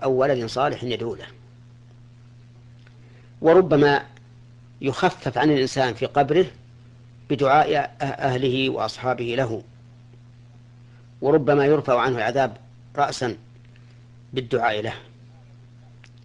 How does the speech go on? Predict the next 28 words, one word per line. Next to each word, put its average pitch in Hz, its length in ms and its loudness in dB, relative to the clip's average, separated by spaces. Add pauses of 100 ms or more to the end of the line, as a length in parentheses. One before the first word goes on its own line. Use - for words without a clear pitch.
(1400)
وهذا 143 380 6
من 131 140 2
فائدة 139 440 2
الأخوة 139 520 -2
الإيمانية، 123 560 -2
فإن 135 300 0
المؤمنين 135 440 2
يدعو 139 220 0
بعضهم 120 360 -4
لبعض: 110 240 -10 (1700)
"ربنا 135 280 0
اغفر 123 220 -2
لنا 123 240 0
ولإخواننا 120 720 0
الذين 117 400 -2
سبقونا 117 520 -4
بالإيمان 117 520 -6 (460)
ولا 120 200 0
تجعل 120 300 0
في 131 120 -4
قلوبنا 120 500 -2
غلا 131 260 0
للذين 123 460 -2
آمنوا 131 440 -2
ربنا 123 440 -4
إنك 127 280 -4
رؤوف 123 300 -4
رحيم". 123 440 -2